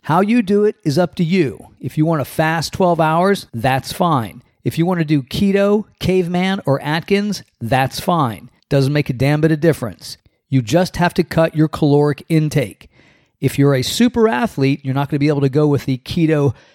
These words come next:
caveman diet for very long. But either way, whatever you have to do to cut your calorie intake, that's what you do. You wanna cut out carbs? Fine. You wanna eat healthier?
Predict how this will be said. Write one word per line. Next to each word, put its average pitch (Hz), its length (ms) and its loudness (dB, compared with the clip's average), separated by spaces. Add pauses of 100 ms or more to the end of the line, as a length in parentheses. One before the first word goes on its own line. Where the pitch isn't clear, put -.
(120)
caveman 165 480 0
diet 123 320 -2
for 143 80 -4
very 131 260 0
long. 139 540 0 (260)
But 127 180 -2
either 214 300 0
way, 175 240 0
whatever 185 460 -2
you 208 180 0
have - 340 -2
to 185 80 -4
do 151 360 2
to 135 160 -6
cut 165 260 -2
your 170 140 2
calorie 165 540 0
intake, 131 500 -2 (240)
that's 156 260 0
what 160 240 -2
you 160 100 4
do. 143 380 0
You 104 80 -10
wanna 135 160 -4
cut 160 160 -2
out 165 140 0
carbs? 175 480 0
Fine. 127 500 -2 (200)
You 139 100 2
wanna 147 180 2
eat 160 160 -2
healthier? 190 600 0